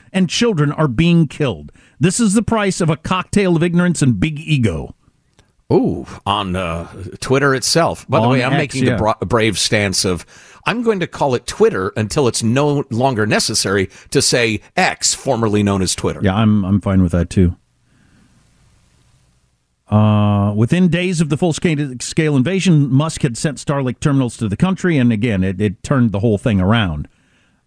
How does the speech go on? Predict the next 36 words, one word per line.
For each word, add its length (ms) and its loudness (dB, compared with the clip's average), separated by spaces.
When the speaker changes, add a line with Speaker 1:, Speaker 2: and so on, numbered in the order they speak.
Speaker 1:
Uh, 180 0
they 160 2
have 220 0
him 120 4
to 80 0
be 120 -2
thankful 360 0
for 180 -2
that. 300 -2
But, 640 -2
wow, 380 -2
that 240 -2
is, 560 -2
that 180 -2
is 160 -2
a 80 -4
heck 380 -4
of 80 0
a 80 -2
thing. 480 -2
Elon 360 0
Musk 260 -2
deciding, 560 0
"No, 380 0
that's, 400 -4
that's 300 -2
too 240 2
much 320 0
pushing 400 2
back 260 -4
against 380 -2
the 80 2
country 560 0
who's 240 4
murdering 880 4
children 680 2